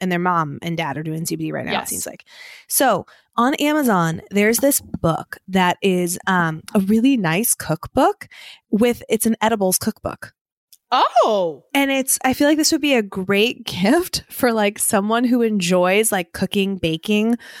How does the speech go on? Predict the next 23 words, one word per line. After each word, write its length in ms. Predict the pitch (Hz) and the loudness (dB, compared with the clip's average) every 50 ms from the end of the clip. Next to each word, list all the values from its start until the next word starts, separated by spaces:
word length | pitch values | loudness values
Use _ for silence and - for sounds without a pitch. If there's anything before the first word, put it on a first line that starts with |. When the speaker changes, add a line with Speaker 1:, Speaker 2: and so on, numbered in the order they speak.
| - - _ - 185 | -20 -20 _ -6 -2
Speaker 1:
but 160 | 190 196 - - - | -2 -2 -2 0 0
also 340 | - 165 165 571 523 208 208 | 0 0 0 0 2 2 2
Speaker 2:
Yes. 80 | 208 | 2
Speaker 1:
enjoys 500 | 208 202 - 160 160 156 160 180 - - | 2 0 0 0 0 0 0 0 0 -2
some 180 | - - 254 262 | 0 0 0 0
edibles 560 | - 415 - 571 - - 311 208 165 - - - | 0 0 0 0 2 2 2 2 2 -2 -4 -2
every 260 | 208 208 190 196 196 190 | -2 -2 0 0 0 0
now 200 | 190 175 170 170 | 0 0 0 0
and 100 | 165 165 | 0 -2
again. 320 | 160 175 156 147 147 - - - - - - - - | -4 -4 -6 -6 -8 -12 -14 -16 -18 -18 -16 -8 -2
And 160 | - 240 240 | 0 0 2
so 440 | - - - 240 233 220 214 214 214 | 2 2 2 2 4 4 4 4 4
this 240 | 220 233 233 - - | 2 0 -2 0 0
is, 280 | 226 214 208 202 196 - | 2 2 2 0 -2 -2
um, 220 | - 208 190 180 - - | 0 0 0 0 -2 -4
Edibles, 640 | - 214 220 247 233 - 285 294 311 330 330 - - _ - - - _ | -2 0 0 0 2 2 2 2 2 2 0 -2 -4 _ -12 -20 -20 _
Small 460 | - - - - 247 240 254 311 359 330 | -4 -2 0 2 4 4 4 4 4 2
Bites 360 | 285 254 247 247 254 - - | 2 0 0 0 -2 -2 -4
for 140 | - 226 220 | 0 0 0
the 140 | 202 190 | 0 0
Modern 500 | 190 185 190 196 208 233 240 262 269 277 | 0 -2 -2 -2 0 0 2 0 0 -2
Cannabis 560 | 269 - - 233 226 233 233 226 226 202 - - | -4 -4 -4 -2 -2 -2 -2 -2 -2 -2 -2 -2
Kitchen, 680 | - - 254 262 - - - 170 151 156 165 190 220 | -2 -2 -2 0 0 0 0 0 -2 -2 -4 -6 -6